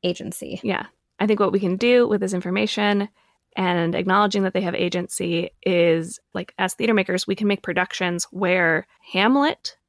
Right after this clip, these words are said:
Speaker 2: says misogynist things, says sexist things, but the production is not inherently misogynist or sexist.
Speaker 1: Correct. 'Cause you cannot avoid the language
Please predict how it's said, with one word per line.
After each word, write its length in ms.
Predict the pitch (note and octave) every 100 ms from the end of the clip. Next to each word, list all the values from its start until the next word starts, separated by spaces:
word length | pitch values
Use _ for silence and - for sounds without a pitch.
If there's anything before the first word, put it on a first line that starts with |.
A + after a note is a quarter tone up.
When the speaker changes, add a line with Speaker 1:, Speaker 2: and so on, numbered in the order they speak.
| _
Speaker 2:
says 400 | - - B3 C4+
misogynist 640 | C#4 C4 C4 C4+ C4+ C4
things, 560 | - C4 C4 C4 - - _ _ _ _ _ _
says 380 | - - G3 A#3
sexist 540 | - A3 - B3 B3
things, 520 | - C4 C4 C4+ - - _ _ _ _ -
but 180 | -
the 160 | - -
production 960 | - - F#3+ - G#3+ - - - - - _ _
is 200 | G3+ F#3+
not 260 | F#3+ F3 -
inherently 580 | F3 F3+ E3+ - E3+
misogynist 720 | C#3 F3 - - - - - -
or 100 | F#3+
sexist. 720 | - - - - - - - _ _ -
Speaker 1:
Correct. 520 | G#3 - - _ _ _ _ _ -
'Cause 180 | A3+
you 80 | A3
cannot 580 | A3 - C4 C4 C4 B3+
avoid 340 | A#3+ G#3 A3 G#3+
the 60 | A#3
language 760 | F#3 F3 F3 - G3 - -